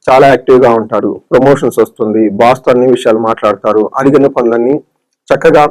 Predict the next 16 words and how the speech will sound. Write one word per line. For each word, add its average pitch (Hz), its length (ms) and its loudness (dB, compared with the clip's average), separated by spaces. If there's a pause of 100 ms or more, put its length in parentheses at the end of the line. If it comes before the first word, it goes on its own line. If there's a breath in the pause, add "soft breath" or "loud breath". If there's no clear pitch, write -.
(260)
మీకు 170 200 2
ఫేవరబుల్ 139 400 2
గా 131 80 4
వచ్చే 113 160 -2
అవకాశం 110 420 -4
ఎక్కువగా 123 360 0
ఉంటుంది. 131 280 -4
ఈ - 20 2 (100)
టైంలో 131 320 2
అప్రైజల్స్, 123 600 0 (440)
హెచ్ఆర్ 131 360 2
టీంను 165 300 -2
కానివ్వండి, 123 380 0
ఇంకొక 123 300 -2
టీంను 135 300 0
కానీ 120 140 0